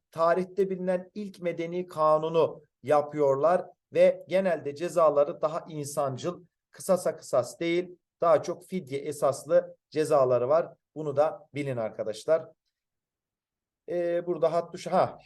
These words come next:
geldik Friglere. Bu da önemli bir Anadolu uygarlığı. Başkentleri Gordias veya Gordion Ankara'da yer alır. Kibele isimli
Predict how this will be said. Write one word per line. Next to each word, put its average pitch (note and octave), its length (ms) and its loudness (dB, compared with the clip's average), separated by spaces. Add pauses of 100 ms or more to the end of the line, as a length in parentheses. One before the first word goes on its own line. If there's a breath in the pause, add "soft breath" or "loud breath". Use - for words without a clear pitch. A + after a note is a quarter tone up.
geldik F#3+ 360 4
Friglere. D#3 680 2
Bu F#3 100 -2
da G3 140 6
önemli F3+ 380 0
bir E3+ 240 -2
Anadolu F3+ 340 2
uygarlığı. F3+ 640 2
Başkentleri F3 640 -2
Gordias C3+ 800 2
veya B2 280 4
Gordion D#3+ 720 -2
Ankara'da D#3 520 0
yer D3+ 200 4
alır. F3 300 2 (440)
Kibele G#3+ 420 4
isimli F#3+ 680 0